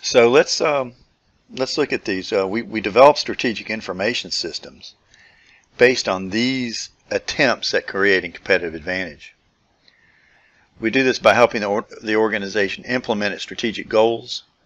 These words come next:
and improve its performance and productivity. So let's look at these five. A good example for cost leadership would be Walmart.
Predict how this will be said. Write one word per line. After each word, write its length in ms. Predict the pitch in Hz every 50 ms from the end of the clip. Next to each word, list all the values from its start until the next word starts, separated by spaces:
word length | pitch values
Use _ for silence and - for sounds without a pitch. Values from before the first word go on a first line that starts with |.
| _ _ _ _
and 140 | - 95 95
improve 360 | 95 90 - - 113 104 95
its 120 | 95 - -
performance 760 | - - 90 - - 104 101 95 90 80 - - - - _ _ _ _ _ _ _ _ _ _ _ _ _
and 200 | - 90 90 87
productivity. 680 | - - 101 90 90 - - 98 92 - 64 58 - - - _ _ _ _ _ _ _ _ _ _ _ _ _ _ _ _ _ _ _ _ _ _ _ _ _ _ _ _ _ _ _ _ _ _ _ _ _ _ _ - - _ _ _ _ _ _ _ _ _ _ _ _ _ _ _ _ _ _ _ _ _ _ _ _ _ _ _ _ _ _ _ _ _ -
So 200 | - - 143 139
let's 240 | 170 233 - -
look 160 | 220 196 - -
at 100 | 135 -
these 220 | 127 104 95 -
five. 540 | - 117 98 92 87 78 73 71 73 - _ _ _ _ _ _ _ _ _ _ _ -
A 180 | - 104 98 98
good 200 | 101 131 139 143
example 400 | 120 107 123 120 113 - 120 101
for 140 | - 98
cost 420 | - - - 131 135 151 151 - 120
leadership 480 | 107 101 87 92 - - 95 87 -
would 140 | 95 87 78
be 100 | 82 87
Walmart. 580 | 82 80 82 95 110 120 127 143 156 180 208